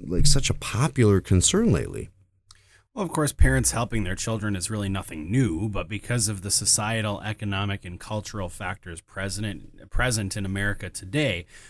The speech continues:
Speaker 2: boomerang kids seem to be much more prevalent, unfortunately. Now, back in two thousand seven,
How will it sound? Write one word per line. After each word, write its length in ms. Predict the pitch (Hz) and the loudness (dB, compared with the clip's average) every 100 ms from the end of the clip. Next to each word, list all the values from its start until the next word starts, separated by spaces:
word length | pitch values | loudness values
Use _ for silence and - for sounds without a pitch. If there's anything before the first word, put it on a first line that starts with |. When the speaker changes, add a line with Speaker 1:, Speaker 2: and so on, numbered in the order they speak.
| - - | -20 -2
Speaker 2:
boomerang 480 | 139 156 139 117 | 2 2 2 0
kids 320 | 107 120 110 - | -2 -4 0 0
seem 360 | 123 117 113 | 2 0 0
to 180 | 104 113 | -2 -4
be 160 | 101 98 | -4 -2
much 400 | 104 113 - 107 | 0 -2 -4 -4
more 340 | 104 101 95 | -4 -4 -6
prevalent, 720 | - - 117 90 78 65 - | -2 -2 0 -2 -8 -14 -14
unfortunately. 680 | 85 78 131 67 - - 71 | -10 -6 -6 -6 -14 -20 -18
Now, 180 | 80 92 | -12 -10
back 300 | 90 107 110 | -6 -6 -6
in 100 | 98 | -8
two 160 | - 104 | -6 -8
thousand 440 | 95 87 87 82 | -8 -8 -8 -4
seven, 480 | - 175 113 87 | 0 0 -2 -4